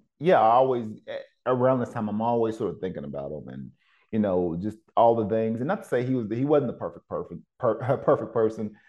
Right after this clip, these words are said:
uh, <laughs> by, by, by any stretch. But, um, you know, it was just one of those where, uh, I've always had that relationship with him, even when I was little. And then seeing, actually seeing his kids grow up, and, um, I always sort of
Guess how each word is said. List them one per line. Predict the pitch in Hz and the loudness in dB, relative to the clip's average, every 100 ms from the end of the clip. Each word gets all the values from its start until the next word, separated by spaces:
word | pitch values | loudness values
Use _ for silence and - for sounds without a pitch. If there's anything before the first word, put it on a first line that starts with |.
| - - | -10 0
uh, | 117 107 | 4 6
<laughs> | |
by, | 123 120 107 - | 6 6 4 2
by, | 135 120 120 113 | 6 6 8 6
by | 123 117 | 4 2
any | 123 117 110 - _ _ _ | 0 -4 -8 -12 _ _ _
stretch. | - - 131 120 - - _ | -12 2 4 4 2 -14 _
But, | 135 117 120 117 | -6 2 4 4
um, | 113 107 101 98 95 92 - _ _ _ _ _ | 4 4 2 0 -6 -8 -18 _ _ _ _ _
you | 131 135 | -2 0
know, | 127 123 | 2 2
it | 131 | 2
was | 131 | -2
just | 131 135 | -4 -4
one | 139 | -2
of | 127 123 | -2 -2
those | |
where, | 113 110 101 | 0 2 2
uh, | 98 - | 0 -2
I've | 107 123 | 0 2
always | 127 113 107 | 4 4 0
had | 113 98 | -2 -4
that | 92 | -4
relationship | 87 76 98 - - 80 | -4 -4 -4 -6 -6 -4
with | 92 95 | -4 -4
him, | 95 92 - | -4 -6 -4
even | 120 | -2
when | 110 101 | -2 -2
I | |
was | 101 101 | -4 -4
little. | 101 101 95 98 _ _ _ _ - | -4 -2 -4 -8 _ _ _ _ -6
And | 107 104 104 | -4 -2 0
then | 107 104 98 | 2 0 -2
seeing, | - 120 113 110 | -2 0 0 -2
actually | 113 107 | -4 -6
seeing | 104 120 110 | -8 -6 -4
his | 117 | -6
kids | - 127 104 | -6 -6 -4
grow | 95 110 104 95 95 | -4 0 0 2 0
up, | 95 95 | -2 -4
and, | 85 80 | -6 -4
um, | 87 87 82 80 80 | -6 -6 -6 -8 -6
I | - | -4
always | 98 95 95 90 - | -2 0 -2 -4 -4
sort | 104 | -4
of | 90 | -4